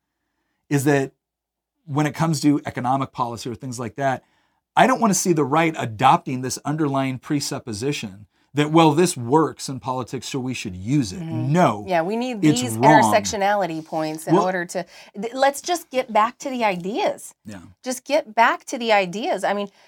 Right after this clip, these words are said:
Speaker 2: personal, individual freedom is good for everybody.
Speaker 1: Yeah.
Speaker 2: And, and why, why do we have to be divided, uh,
Speaker 1: Mm-hmm.
Speaker 2: on, on these, on these issues when,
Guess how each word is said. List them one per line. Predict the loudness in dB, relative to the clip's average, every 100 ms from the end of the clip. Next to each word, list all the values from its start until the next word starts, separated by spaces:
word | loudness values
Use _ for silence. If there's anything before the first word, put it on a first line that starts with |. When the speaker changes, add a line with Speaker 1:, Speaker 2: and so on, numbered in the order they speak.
| _ _ _ _ -2
Speaker 2:
personal, | 2 2 2 0 2
individual | 0 0 -2 -2 -4
freedom | -4 -8 -2 -2 -2
is | -6
good | -6 -6 -6
for | -6 0
everybody. | 2 2 0 0 0 -8 _
Speaker 1:
Yeah. | -10 -8 -2
Speaker 2:
And, | -2 -2
and | -4 -4
why, | 4 6 8 4 0 _ 0
why | 6 6
do | 4 -2
we | -4
have | 0 -2 -2
to | -8
be | -10 -8
divided, | -8 0 2 4 0 -6 -10 _ _ 0
uh, | 2 4 2 -2 -12
Speaker 1:
Mm-hmm. | -10 -8 -10 2
Speaker 2:
on, | 2 4 2
on | 0 0
these, | -2 -6 -8 -12 -10 -4
on | -2
these | -2 -4
issues | -6 -6 -8 -2
when, | -2 -2